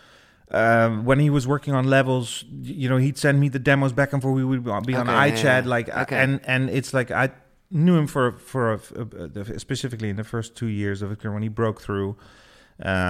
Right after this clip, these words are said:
Speaker 1: I remember Ash and him come, coming up to me and going like, "Dude," 'cause we D J'd together at some festival in Utrecht, of all places, and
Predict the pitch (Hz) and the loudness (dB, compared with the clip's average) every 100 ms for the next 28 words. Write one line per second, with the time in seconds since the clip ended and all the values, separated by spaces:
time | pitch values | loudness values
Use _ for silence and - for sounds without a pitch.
0 | 87 67 107 113 85 107 123 117 110 113 | -2 -2 -2 -2 -2 -2 -4 -4 -2 -2
1 | 113 104 117 101 - 117 107 107 117 117 | -2 -4 -6 -6 -4 -4 -4 -4 -4 -2
2 | 113 113 110 117 104 107 123 117 147 139 | 0 -2 -2 -2 -4 -6 -10 -8 -4 -2
3 | 127 131 131 113 120 117 110 117 110 110 | -2 -2 -4 -6 -8 -8 -6 -6 -2 -4
4 | 113 107 107 107 101 - 104 113 - 104 | -4 -4 -4 -2 -6 -8 -8 -8 -8 -10
5 | 104 107 113 113 98 95 80 98 98 - | -8 -4 -4 -4 -8 -8 -10 -8 -8 -8
6 | 95 - 98 - 95 95 | -8 -8 -10 -8 -8 -8